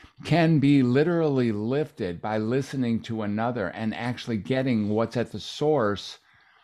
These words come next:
of them not being heard, or them being under self-expressed, of them not resonating with another, of them being alone in whatever they're,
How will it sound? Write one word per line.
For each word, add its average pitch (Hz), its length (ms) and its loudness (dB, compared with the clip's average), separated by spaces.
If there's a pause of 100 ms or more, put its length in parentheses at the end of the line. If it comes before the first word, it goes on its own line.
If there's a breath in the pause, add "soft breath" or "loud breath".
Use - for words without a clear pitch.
(140 soft breath)
of 120 220 0
them 123 240 4
not 117 260 0
being 92 240 -2
heard, 82 280 -4
or 98 80 -2
them 107 320 0
being 120 360 2
under 131 300 2
self-expressed, 104 840 -4
of 92 120 -4
them 107 540 2
not 123 420 0
resonating 92 800 -4
with 90 180 -6
another, 87 360 -2
of 101 200 -4
them 107 200 2
being 110 380 2
alone 117 720 0
in 104 240 -2
whatever 107 340 -2
they're, 98 300 -4